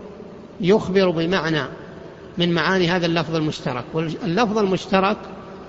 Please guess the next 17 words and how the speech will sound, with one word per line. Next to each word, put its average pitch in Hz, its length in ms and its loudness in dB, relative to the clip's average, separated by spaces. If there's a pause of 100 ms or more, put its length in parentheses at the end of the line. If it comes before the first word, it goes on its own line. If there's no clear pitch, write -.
(220)
هو 202 220 8
ما 185 80 4
اتحد 185 500 2
في 175 220 4
لفظه 185 460 4
وتنوع 180 680 2 (760)
في 180 160 6
معناه، 151 420 2 (1200)
مثل 214 240 8
العين. 156 380 4 (1300)
العين 180 560 4 (300)
لفظ 180 360 2
واحد، 156 400 2 (760)
لكنه 175 580 2
يطلق 214 360 4 (140)
على 165 220 2
العين 165 420 4